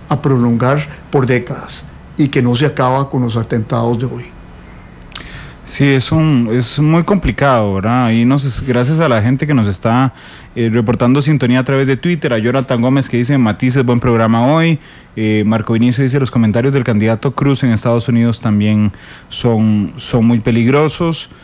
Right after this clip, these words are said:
Speaker 2: Eh, pero bueno, vamos a hablar de, de Obama. Lo, lo cierto, eh, nada más, eh, don Constantino, para terminar este tema de lo de Bruselas,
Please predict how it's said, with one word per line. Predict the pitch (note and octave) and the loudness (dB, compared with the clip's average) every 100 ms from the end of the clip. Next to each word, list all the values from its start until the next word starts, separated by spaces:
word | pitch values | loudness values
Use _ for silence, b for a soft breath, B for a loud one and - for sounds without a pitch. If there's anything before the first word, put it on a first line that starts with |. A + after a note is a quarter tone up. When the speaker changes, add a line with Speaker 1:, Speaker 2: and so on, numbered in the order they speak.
| B B - - | B B -14 -6
Speaker 2:
Eh, | A2 G#2 G2+ G2+ G2 A2 - - - - | -4 -2 -2 -2 -4 -8 -12 -20 -20 -8
pero | - A2 G#2 | -2 2 2
bueno, | F#2 F#2 | 0 0
vamos | G#2+ A#2+ | 0 0
a | |
hablar | A#2+ A2 | 0 0
de, | A2 G#2 E2+ - - - - B B B - | 0 -2 -4 -8 -20 -20 -20 B B B -6
de | G#2+ | -2
Obama. | G#2 G2+ F#2 D2+ - - - B2+ | 0 0 -2 -6 -12 -20 -14 -6
Lo, | A2 G#2+ | -2 0
lo | A#2 A2+ | 0 0
cierto, | D3 D3 F3 E3+ - | 2 0 0 -2 -2
eh, | A#2 | 0
nada | A#2 C#3 | 2 2
más, | D#3+ D#3+ - B B - | 2 0 -6 B B -6
eh, | C3+ | -2
don | B2+ | 0
Constantino, | C#3 B2+ C3+ D3 G#2+ | 0 0 2 2 2
para | G#2 | -2
terminar | F#2+ G2+ A2+ C3 | 0 2 2 2
este | C#3+ D#3 | 0 -2
tema | D3+ C#3+ | 0 2
de | C3+ | 2
lo | A2+ | 2
de | G#2+ | 0
Bruselas, | G#2 G#2 C#3 C#3+ | -2 -2 -2 -2